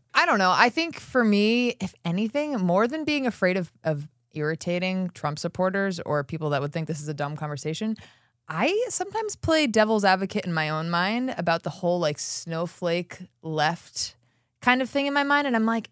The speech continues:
"Am I wonder how, I wonder about how I'm coming off." I'm like, "D-, am I coming off as, like, super sensitive? Am I coming off as, like, so sensitive that I'm closed off completely to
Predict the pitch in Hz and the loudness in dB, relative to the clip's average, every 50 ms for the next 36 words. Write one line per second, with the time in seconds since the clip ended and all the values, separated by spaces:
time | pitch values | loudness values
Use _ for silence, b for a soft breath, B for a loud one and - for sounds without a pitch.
0 | _ - 170 175 165 175 185 202 254 320 427 381 - - 302 277 254 - b b | _ -12 -10 -10 -8 -8 -8 -8 -10 -10 -12 -10 -6 -4 -4 -4 -4 -6 b b
1 | b b 226 240 262 330 370 403 392 370 330 240 233 247 247 233 208 202 196 - | b b 4 6 6 6 4 4 4 2 2 2 2 2 4 4 2 2 0 -2
2 | - 202 170 160 143 98 104 120 - - - - - _ b b b b b b | -4 -6 -6 -6 -6 -6 -6 -6 -6 -8 -12 -20 -20 _ b b b b b b
3 | b 208 226 240 247 240 233 233 226 - - 202 - 214 - 214 220 226 220 - | b 2 4 4 4 4 4 2 0 -2 -8 -8 -6 -2 0 2 2 2 0 -2
4 | 277 285 294 285 269 262 240 - 247 214 208 202 196 - - - - - 233 226 | -4 -4 -2 0 0 -2 0 -2 -2 -2 0 -2 -2 -2 -4 -4 -4 -4 -4 -4
5 | - 214 202 - - - 214 226 240 233 - 185 151 87 - - - - b b | -2 -2 -2 0 0 0 0 0 0 0 -2 -4 -6 -6 -8 -10 -12 -14 b b
6 | b b b - 202 214 226 220 - 240 240 240 233 226 214 214 214 208 - 226 | b b b 2 2 4 2 2 2 2 2 2 2 2 4 4 2 2 2 0
7 | 214 190 185 196 180 180 175 175 - - - - - - 254 262 339 349 - - | -2 0 0 0 0 0 -2 -4 -6 -4 -2 0 2 4 4 4 4 2 2 2
8 | 285 269 262 - - 233 214 202 208 220 214 - - - _ _ _ _ _ _ | 2 0 0 0 0 0 2 2 2 0 -2 -6 -10 -16 _ _ _ _ _ _
9 | - 196 190 185 185 185 190 190 185 - - - - 190 196 196 180 175 170 165 | 4 6 8 8 6 6 4 2 -2 -6 -6 -4 0 0 2 2 2 2 2 2
10 | 165 - - - - 170 151 - - 185 180 170 - - 160 147 147 156 - _ | 2 0 -2 -4 -4 -2 -2 -2 -2 -4 -4 -4 -4 -6 -6 -6 -6 -8 -10 _
11 | _ _ _ _ _ _ - - - 202 190 170 165 160 156 143 | _ _ _ _ _ _ -8 -2 2 4 4 4 4 2 0 -4